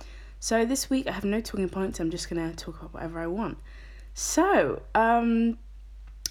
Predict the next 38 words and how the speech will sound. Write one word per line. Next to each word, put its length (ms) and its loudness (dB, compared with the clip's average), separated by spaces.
I 100 10
kinda 300 6
had 460 2
some 200 0
things 240 2
in 60 2
my 100 2
head 260 -2
that 140 -4
I 80 -2
wanted 240 0
to 80 -10
speak 260 -4
about, 340 -6
but 240 -2
honestly, 720 0
I 120 -2
don't, 460 -4
I 60 -4
can't 460 -6
really 380 -4
think 680 -8
right 220 -4
now. 240 -8
So 120 -4
this 160 4
is 80 0
a 60 6
great 300 4
podcast. 500 0
Anyway, 260 6
thank 180 0
you 40 2
guys 160 0
so 140 2
much 160 -4
for 100 -6
watching. 400 0